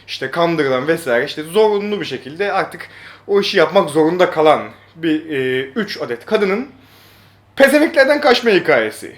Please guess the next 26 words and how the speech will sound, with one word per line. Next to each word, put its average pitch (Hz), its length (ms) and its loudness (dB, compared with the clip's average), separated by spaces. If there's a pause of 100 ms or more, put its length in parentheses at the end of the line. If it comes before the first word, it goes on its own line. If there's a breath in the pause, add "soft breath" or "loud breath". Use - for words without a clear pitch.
(180)
Aslında 160 560 0
özetle 165 560 -2
bu. 113 200 -6 (200 loud breath)
Dizi 202 200 -6
de 240 100 0
bu 196 60 -4
şekilde 160 340 -6
söylediği 170 300 -4
için 226 160 -6
kelimeleri 175 420 -2
pek 196 160 -6
seçmeden 147 380 -4
kullanacağım 135 540 -4
ben 131 160 -4
de. 240 180 0 (480 loud breath)
E, 139 320 0 (1120 loud breath)
dizide 233 300 -6
ne 330 60 0
oluyor? 226 360 2 (160)
Üç 294 140 -4
adet 185 360 0
karakterimiz 180 1000 0 (440)
baş 240 220 4
pezevengi 165 540 0
dövüp 320 260 2 (340 loud breath)
kaçıyorlar. 240 560 0